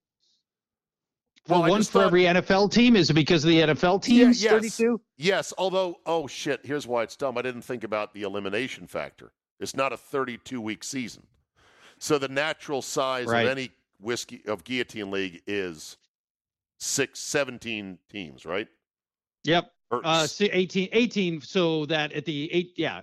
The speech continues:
Speaker 1: at the eighteen is, is the
Speaker 2: Eighteen.
Speaker 1: natural size. Yeah,
Speaker 2: Okay.
Speaker 1: full league, eighteen.
Speaker 2: Okay. So, all right, scrap that idea.
Speaker 1: That's okay.
Speaker 2: Second,
Speaker 1: Uh, I like
Speaker 2: second
Speaker 1: it. I was worried, I was worried that you were gonna say we changed the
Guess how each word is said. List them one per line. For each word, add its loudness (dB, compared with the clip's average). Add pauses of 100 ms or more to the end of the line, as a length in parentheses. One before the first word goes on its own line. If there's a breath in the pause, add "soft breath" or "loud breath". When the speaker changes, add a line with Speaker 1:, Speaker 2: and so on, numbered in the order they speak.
Speaker 1:
at -4
the -8
eighteen -4
is, -12
is -4
the 0
Speaker 2:
Eighteen. -4
Speaker 1:
natural -6 (100)
size. -8
Yeah, 0
Speaker 2:
Okay. -6
Speaker 1:
full 0
league, -2
eighteen. -6 (220)
Speaker 2:
Okay. -12 (360)
So, -2 (180)
all -2
right, -8
scrap -6
that -4
idea. -12 (760)
Speaker 1:
That's -6
okay. -2
Speaker 2:
Second, 0 (120)
Speaker 1:
Uh, -4
I -2
like 0 (160)
Speaker 2:
second 0
Speaker 1:
it. -4
I 2
was 0
worried, 0
I -2
was -4
worried -2
that -2
you -4
were -8
gonna -4
say -4
we -10
changed -6
the -4